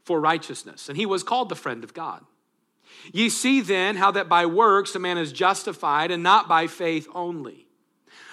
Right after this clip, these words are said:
Likewise also was not Rahab the harlot justified by works, when she had received the messengers and had sent them out another way.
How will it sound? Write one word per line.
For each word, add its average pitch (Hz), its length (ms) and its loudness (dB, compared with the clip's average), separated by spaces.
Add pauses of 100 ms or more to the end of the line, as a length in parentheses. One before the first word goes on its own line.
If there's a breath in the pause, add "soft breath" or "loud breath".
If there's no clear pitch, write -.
(140 loud breath)
Likewise 208 760 4
also 196 540 2
was 175 280 0
not 180 180 0
Rahab 175 360 0
the 156 60 -4
harlot 208 480 -4 (300)
justified 117 600 -10
by 92 140 -10
works, - 520 -18 (560)
when 143 120 -8
she 196 120 0
had 170 100 2
received 180 500 -2
the 151 220 -2
messengers 156 720 -2
and 147 80 -6
had 143 120 -6
sent 202 320 -4
them 160 340 -4 (540 loud breath)
out 185 440 4
another 160 380 -2
way. 135 280 -6